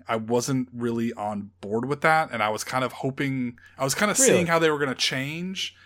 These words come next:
Speaker 1: and they didn't. And I finally kind of got on its same wavelength, and I ended up enjoying myself. I think universally they are really good, which is interesting that you say The Swan is your favorite. It was prob-, that one was probably my least favorite,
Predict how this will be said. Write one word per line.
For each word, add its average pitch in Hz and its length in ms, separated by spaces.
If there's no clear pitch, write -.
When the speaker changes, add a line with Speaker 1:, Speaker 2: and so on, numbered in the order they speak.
Speaker 1:
and 170 100
they 208 100
didn't. 156 420
And 139 120
I 156 100
finally 220 320
kind 202 180
of 131 160
got 143 240
on 139 140
its 123 160
same 131 320
wavelength, 135 540
and 117 120
I 120 340
ended 190 200
up 180 100
enjoying 131 500
myself. 160 640
I 156 80
think 208 220
universally 180 460
they 151 120
are 139 280
really 135 340
good, 131 320
which 127 140
is 123 100
interesting 160 540
that 131 120
you 139 100
say 156 100
The 127 100
Swan 131 460
is 143 160
your 120 120
favorite. 123 360
It 131 40
was 127 140
prob-, 143 240
that 165 140
one 233 100
was 190 120
probably 170 240
my 123 220
least 110 680
favorite, 208 460